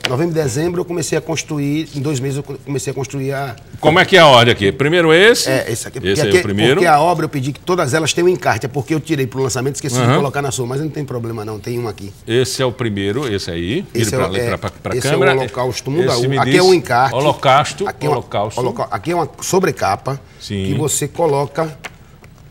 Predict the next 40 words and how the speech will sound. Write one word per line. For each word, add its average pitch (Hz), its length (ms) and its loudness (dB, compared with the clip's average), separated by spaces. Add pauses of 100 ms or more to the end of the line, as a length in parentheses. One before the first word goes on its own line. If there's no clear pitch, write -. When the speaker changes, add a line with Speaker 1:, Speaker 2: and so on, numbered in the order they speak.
(320)
Speaker 1:
na 147 120 0
moldura, 131 360 0
isso 113 120 -6
foi 135 120 -2
uma 147 80 -2
ideia 139 220 -2
minha. 123 280 -6
Speaker 2:
Oh, 151 100 -8
que - 200 -12
legal. 104 500 -8 (340)
Speaker 1:
Todos 185 240 2
eles 190 200 4
têm, 110 320 -6 (640)
só - 160 -8
que 131 100 -10
esses 131 180 -4
dois 123 140 -2
eu 139 60 -2
esqueci 131 300 -8
de 123 60 -12
trazer, 113 340 -10
viu? 117 140 -12 (680)
Speaker 2:
É? 101 180 -6 (240)
Speaker 1:
É, 113 100 -8
então 151 240 -4
esse 156 140 -4
aqui 165 120 -2
você 156 180 -2
Speaker 2:
Ilustração 160 520 2
de 156 80 0
quem? 95 300 -4 (240)
Speaker 1:
É 131 240 -2
de 123 180 -6
Tiene 156 300 -2
Magalhães 160 720 0
Speaker 2:
Tiene 123 340 -4
Speaker 1:
e - 20 0 (340)
Speaker 2:
Magalhães. - 440 -2
Speaker 1:
Evandro 143 340 -2
Roden, 117 340 0